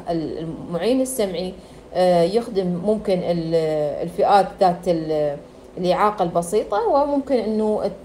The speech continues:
آه، تفيد ج-، الإعاقة السمعية المتوسطة. التصنيف الثالث يكون على أساس مكان الإصابة. هذا التصنيف، آه، يعتمد على تحديد الجزء المصاب من الجهاز السمعي.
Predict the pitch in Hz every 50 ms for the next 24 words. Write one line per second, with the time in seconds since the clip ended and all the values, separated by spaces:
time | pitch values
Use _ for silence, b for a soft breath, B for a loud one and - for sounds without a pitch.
0 | - - - 190 180 175 175 170 165 165 160 156 - 170 - - - 220 220 220
1 | - 175 - - - 185 185 - 180 175 175 170 - - 160 147 180 202 196 -
2 | 208 190 185 - 190 175 - 185 190 180 180 180 180 B B B B B - 196
3 | 208 175 156 151 156 117 82 - - - - - - - - - - - - -
4 | - - - - - - - - - - - - - - - - - - - -
5 | - 190 - - 240 247 - - 311 370 370 392 370 - - 381 349 349 330 -
6 | 254 247 233 - 311 339 - 240 208 180 190 - - 247 233 220 190 175 180 214
7 | 240 254 226 175 - 160 165 - 160 147 151 147 180 247 370 - - B B B
8 | B B B B B B B B - 269 302 311 302 302 277 - - 247 247 -
9 | 240 226 220 220 226 233 226 - - - - 196 190 185 180 180 180 185 208 226
10 | 202 247 - - 285 285 339 - - - 190 180 175 - 202 - - 208 185 196
11 | 202 175 151 151 160 175 214 262 285 277 196 147 - - 135 143 190 262 226 156
12 | 139 - - 165 165 147 147 - - 151 131 127 -